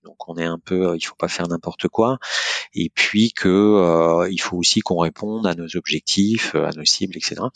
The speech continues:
Euh, donc, euh, on a eu cette chance. Au départ, on s'était dit on va la, la faire en interne, et finalement, on a eu la chance, euh, d'avoir un conseiller municipal, ingénieur, euh, P S A en retraite, Jean-Luc Moreau,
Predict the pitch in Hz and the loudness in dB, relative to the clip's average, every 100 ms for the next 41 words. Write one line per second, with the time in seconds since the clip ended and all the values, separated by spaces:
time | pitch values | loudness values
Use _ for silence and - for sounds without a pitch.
0 | - - - - - 110 95 90 87 87 | -2 0 -2 -4 -8 -2 0 2 0 -6
1 | 101 107 _ - 104 110 110 - - 92 | -14 -20 _ -18 -2 -2 0 -2 2 4
2 | 87 98 95 98 98 104 - 95 - 123 | 2 0 0 2 2 2 2 2 2 0
3 | 123 - - - 104 123 120 110 98 98 | 0 0 0 2 2 2 0 0 0 2
4 | 104 101 90 92 98 98 - 95 92 87 | 2 4 4 4 2 0 -2 -2 -2 -4
5 | 82 98 117 117 - 92 - 92 107 101 | -2 0 2 0 -4 -6 -2 0 0 2
6 | 87 90 90 - 107 107 - - 87 90 | 2 2 2 2 2 0 -2 -2 0 2
7 | 85 - 87 95 95 - - 95 92 90 | 2 2 0 -2 -4 -4 -2 -2 -4 -2
8 | - - 101 104 95 87 90 92 92 98 | -2 0 0 2 2 0 0 0 2 2
9 | 98 90 80 82 87 87 - 90 87 90 | 4 2 2 0 -4 -4 0 2 2 2
10 | 87 87 87 - 127 - 95 92 - 90 | 0 0 -2 -2 -4 -4 -6 -8 -6 0
11 | 92 | 2